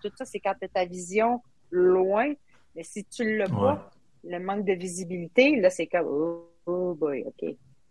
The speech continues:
Speaker 1: T'as une minute. Ah oui, j'ai déjà passé ici. Là, je sais que je suis capable de me sentir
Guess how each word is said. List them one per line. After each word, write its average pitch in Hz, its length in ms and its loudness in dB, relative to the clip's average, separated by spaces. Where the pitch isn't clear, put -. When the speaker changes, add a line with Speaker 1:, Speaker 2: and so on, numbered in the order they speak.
Speaker 1:
T'as 165 80 -2
une 165 60 -2
minute. 175 260 0
Ah 185 180 6
oui, 196 140 2
j'ai 175 140 -2
déjà 160 240 0
passé 165 340 0
ici. 190 420 -4
Là, 175 140 4
je 175 100 -4
sais 196 160 -2
que 165 120 2
je - 60 -14
suis - 60 -10
capable 262 360 6
de 220 60 0
me 196 100 0
sentir 233 640 -4